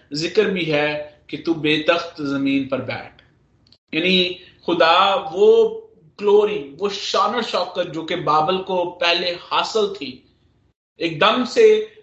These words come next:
बाबल जो है वो एक सुपर पावर बन जाता है। और फिर, अ, खुदा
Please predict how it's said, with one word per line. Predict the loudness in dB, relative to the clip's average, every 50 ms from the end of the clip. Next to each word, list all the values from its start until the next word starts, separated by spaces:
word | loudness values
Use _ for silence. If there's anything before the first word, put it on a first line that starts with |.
| _ _
बाबल | 0 0 0 0 0 -4 -6
जो | -6 -6
है | -6 -6
वो | -6 -6 -8
एक | -10 -10
सुपर | -10 -10 -4 0 0 0 2
पावर | 2 2 2 2 2 2
बन | -2 -6 -6
जाता | -6 -8 -10 -12 -14 -18
है। | -20 -20 _ _ _ _ _ _ _ _ _ _ _ _ _ _ _ -10
और | -10 -10 -10 -6 -4
फिर, | -4 -2 0 0 0 -2 -2 -4 -8 -18 -20 _ _ _ _ -6
अ, | -2 0 2 2 2 0 -2 -4 -8
खुदा | -10 -2 2 2 4 4 4 4 2 2 0 -4